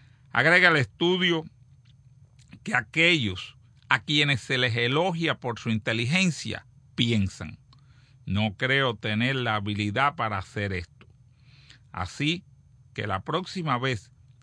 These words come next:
que sus hijos le hagan sentir orgulloso por su brillante actuación, díganle,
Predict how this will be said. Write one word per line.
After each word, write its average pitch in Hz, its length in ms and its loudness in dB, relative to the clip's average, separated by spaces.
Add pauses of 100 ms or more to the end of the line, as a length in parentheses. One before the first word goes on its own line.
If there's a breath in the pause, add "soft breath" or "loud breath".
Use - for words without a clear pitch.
que 107 140 -2
sus - 340 -8
hijos 160 340 -2
le 117 240 -2
hagan 139 300 2
sentir 131 540 -2
orgulloso 107 840 -2 (480 soft breath)
por 117 160 -2
su 117 180 -4
brillante 123 600 0
actuación, 175 800 -2 (260)
díganle, 117 600 0